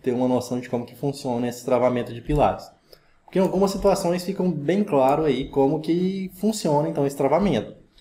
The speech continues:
Por exemplo, nesse pilar aqui, o P nove, ele tá travado nas duas direções, ó. Então,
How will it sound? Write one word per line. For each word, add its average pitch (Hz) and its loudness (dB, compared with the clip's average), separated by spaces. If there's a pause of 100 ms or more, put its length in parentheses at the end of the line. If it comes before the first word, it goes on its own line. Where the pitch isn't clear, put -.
(380)
Por 165 6
exemplo, 123 2
nesse 165 0
pilar 127 4
aqui, 113 -2
o 113 0
P 110 0
nove, 123 2 (480)
ele 135 8
tá 131 2
travado 135 6
nas 139 2
duas 113 0
direções, 135 2
ó. - -10 (140)
Então, 123 -2